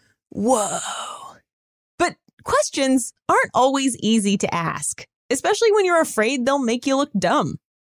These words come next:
That's one of the reasons Natalia and I love today's guest,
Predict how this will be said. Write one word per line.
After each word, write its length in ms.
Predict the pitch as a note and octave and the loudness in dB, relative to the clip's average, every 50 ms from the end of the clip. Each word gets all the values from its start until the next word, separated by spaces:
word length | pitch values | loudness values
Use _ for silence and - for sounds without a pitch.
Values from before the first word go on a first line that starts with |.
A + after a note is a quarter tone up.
| _ _ _ _ _ _ _ | _ _ _ _ _ _ _
That's 300 | - C4 F4 A4+ - - | 0 0 0 0 0 -2
one 220 | C#4+ C4+ D4+ D#4 E4+ | 0 2 2 2 2
of 60 | D#4+ | 2
the 80 | D4+ C4+ | 2 2
reasons 460 | B3+ A3+ A3 G3+ A#3 A#3 B3 A#3 - | 2 2 2 2 2 2 0 2 2
Natalia 520 | A#3+ G3 - G#3 F3+ G3 G#3+ A3 A#3+ A#3+ | 0 0 2 0 0 2 2 2 2 2
and 200 | A#3 A3 A3 A3+ | 2 0 0 0
I 380 | A#3 A3+ A3+ A#3 A#3 A#3 A3+ - _ | 0 0 0 0 -2 -2 -2 -6 _
love 560 | - - G3 G#3 A3+ A3+ A3+ A3 G#3 F#3 D3+ E3 - | -4 -2 0 2 2 4 4 4 4 2 0 -4 -4
today's 420 | - - G3 F3 F3+ F3+ F3 E3 - | -2 -2 0 0 2 0 0 -2 -2
guest, 460 | - E3 C3+ - - - - - | -4 -4 -4 -4 -8 -8 -8 -10